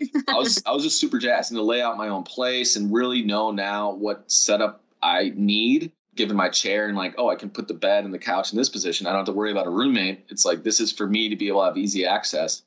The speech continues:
Speaker 2: So yeah, I was, I was, the excitement was by far a more powerful feeling than any kind of worry or anything like that.
Speaker 1: That definitely sounds like an exciting move and a good life transition for you.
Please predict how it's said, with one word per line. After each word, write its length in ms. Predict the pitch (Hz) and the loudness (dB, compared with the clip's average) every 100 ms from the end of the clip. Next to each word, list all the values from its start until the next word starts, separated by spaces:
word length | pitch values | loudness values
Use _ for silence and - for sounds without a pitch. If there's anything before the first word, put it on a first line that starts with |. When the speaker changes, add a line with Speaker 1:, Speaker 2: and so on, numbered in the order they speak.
| _ | _
Speaker 2:
So 160 | - 147 | 0 2
yeah, 120 | 110 | 4
I 60 | |
was, 240 | 151 160 - - | 2 0 -2 -2
I 60 | 143 | 2
was, 380 | 160 117 - - _ - | 2 2 -2 -8 _ -2
the 80 | 131 | 0
excitement 640 | - - 151 113 95 92 | 2 2 2 0 -8 -10
was 260 | 92 - - _ - | -10 -10 -14 _ -2
by 180 | 92 90 | 0 0
far 520 | - 87 82 82 - - 101 | 0 0 0 -6 -12 -10 -6
a 100 | 101 | -4
more 320 | 101 104 98 | -2 0 0
powerful 380 | - 107 101 - | 0 -2 -4 -6
feeling 300 | 101 87 82 | -4 -2 -4
than 160 | 85 | -4
any 160 | 90 87 | -6 -6
kind 260 | 87 85 | -4 -4
of 380 | 85 78 - - _ _ _ _ | -4 -6 -10 -16 _ _ _ _
worry 480 | 107 101 87 76 - - | 2 2 2 -2 -6 -6
or 80 | 87 | -4
anything 260 | 80 87 | -4 -4
like 200 | 80 82 | -6 -4
that. 300 | - - - _ _ _ _ _ | -2 -2 -4 _ _ _ _ _
Speaker 1:
That 180 | 254 254 | -2 2
definitely 420 | 269 339 339 339 | 2 2 0 0
sounds 320 | 311 320 320 | 0 2 2
like 140 | 349 320 | 2 4
an 100 | 302 | 2
exciting 640 | 269 - 269 277 262 240 | 0 2 2 4 2 2
move 380 | 247 294 320 285 | 2 2 2 2
and 120 | 233 | 2
a 320 | 214 202 202 | 0 -4 -6
good 220 | 196 247 233 | 2 2 4
life 320 | 214 240 - | 2 2 -2
transition 680 | - 202 202 202 214 214 202 | -8 -6 -4 -6 -4 -8 -8
for 260 | - 170 | -6 -6
you. 380 | 180 190 220 233 | -6 -6 -8 -10